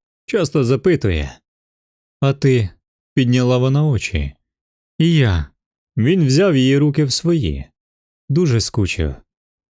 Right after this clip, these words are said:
Вибач мені за те, що не зміг зберегти сім'ю».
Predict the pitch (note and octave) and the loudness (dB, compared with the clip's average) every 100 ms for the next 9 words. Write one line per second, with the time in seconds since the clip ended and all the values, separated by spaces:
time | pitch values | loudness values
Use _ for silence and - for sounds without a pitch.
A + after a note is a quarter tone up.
0 | _ _ _ D3 G#3 D3+ C#3 C#3 B2+ B2+ | _ _ _ -2 2 2 2 0 2 2
1 | B2 A#2+ F3+ D3 C3+ A#2 B2 A2+ D#3 A#2+ | 0 0 0 0 0 0 0 0 0 -2
2 | - A#2 A2 A#2+ A2 - B2 E3 D#3+ G2+ | -2 -2 0 0 0 -2 -2 0 0 0
3 | D2+ | -4